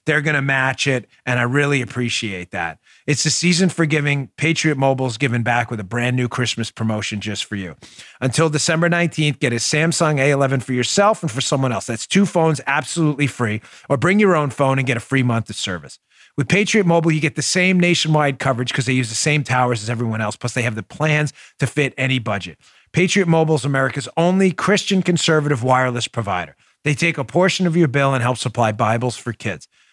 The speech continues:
They, uh, folks, again, this is a great company. They approached me. They said, "Dan, we really wanna do something nice for charity this year.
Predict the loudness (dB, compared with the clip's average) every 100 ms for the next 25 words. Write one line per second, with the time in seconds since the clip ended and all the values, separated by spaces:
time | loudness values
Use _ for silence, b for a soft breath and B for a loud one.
0 | _ -2 -2 -2 -10 -14 -12 -2 -2 0
1 | -2 -2 -2 -6 -4 -4 0 -2 -2 -2
2 | -4 -4 -4 0 0 0 -2 0 0 2
3 | 2 0 -4 -8 -10 -6 -2 0 -2 B
4 | B -6 -2 2 2 2 0 0 0 0
5 | 0 0 0 0 -2 -4 -10 -8 -2 0
6 | 0 -2 -4 -2 -2 -2